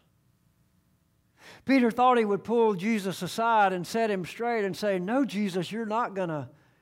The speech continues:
you're not gonna die." Peter acted like he knew more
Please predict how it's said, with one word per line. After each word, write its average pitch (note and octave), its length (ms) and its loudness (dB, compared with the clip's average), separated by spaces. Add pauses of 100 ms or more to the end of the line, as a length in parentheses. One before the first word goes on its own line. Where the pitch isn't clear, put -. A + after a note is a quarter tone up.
(240)
you're F#3 160 -8
not F#3 240 -2
gonna D#3 240 -4
die." G2+ 680 -8 (1500)
Peter B3 500 0 (100)
acted G#3+ 560 -4
like F3 500 -2
he G#3 260 -2
knew A3 440 -2
more E3+ 600 -2